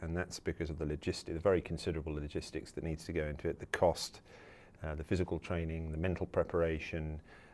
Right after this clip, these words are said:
um, and all, all the, all the list making that you have to, uh, go through to make sure you've got everything sorted out, the, you know, the risk assessments and things like that. Um, three years is perhaps the minimum. So the bigger the trips get, the longer it seems to take, uh,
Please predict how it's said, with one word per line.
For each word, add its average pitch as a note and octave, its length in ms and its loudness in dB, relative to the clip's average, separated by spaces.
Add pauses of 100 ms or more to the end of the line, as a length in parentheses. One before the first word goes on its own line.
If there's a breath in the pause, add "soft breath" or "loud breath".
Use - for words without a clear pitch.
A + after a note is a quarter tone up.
(120 loud breath)
um, D#2 480 -2
and F#2 100 0
all, A2 320 10
all G2 160 8
the, F2 80 2
all G#2+ 140 8
the F#2 100 10
list G2 300 6
making D2+ 400 -2
that D2+ 120 -4
you D#2+ 120 0
have D#2+ 240 -6
to, D2+ 380 0
uh, - 20 0 (380 loud breath)
go F#2 140 12
through E2+ 200 4
to E2 80 -2
make E2+ 240 2
sure F2 100 0
you've D#2+ 140 2
got E2+ 100 0
everything D#2+ 320 -2
sorted D2+ 340 -2
out, D#2 240 -4
the, D#2 120 -2 (200)
you D#2 120 -6
know, D2 60 -6
the D2+ 100 -4
risk D#2+ 220 -4
assessments - 520 -8
and E2 80 -8
things D#2+ 240 -4
like D#2+ 160 -2
that. D#2+ 180 -4 (560 loud breath)
Um, F#2+ 360 10 (120)
three C3 180 12
years F2+ 180 12
is E2+ 80 0
perhaps F#2 300 2
the G2 80 2
minimum. E2+ 320 2
So G#2 300 8
the G2 80 6
bigger B2+ 220 10
the F#2 80 8
trips - 280 4
get, F#2+ 180 6
the - 80 2
longer F#2+ 300 8
it F2 100 2
seems F2+ 260 -2
to - 80 -8
take, F2+ 420 4 (200)
uh, E2+ 140 -2